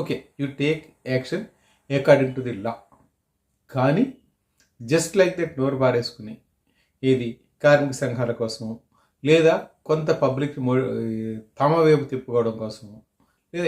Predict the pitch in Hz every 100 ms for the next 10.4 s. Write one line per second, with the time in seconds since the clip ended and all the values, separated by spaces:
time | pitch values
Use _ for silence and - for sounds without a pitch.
0 | 151 156 170 165 151 131 139 _ - 135
1 | 131 107 98 104 - _ _ _ _ 123
2 | 131 165 143 123 - _ - 98 87 -
3 | _ _ _ 127 143 147 151 143 123 101
4 | - 92 - - - _ _ _ _ _
5 | _ 110 131 131 120 123 139 156 170 151
6 | - 147 139 135 131 - 160 151 117 -
7 | 220 - - 185 185 _ _ _ _ _
8 | _ _ _ _ _ 147 139 147 165 185
9 | 170 165 170 165 147 127 127 139 135 117
10 | - 101 87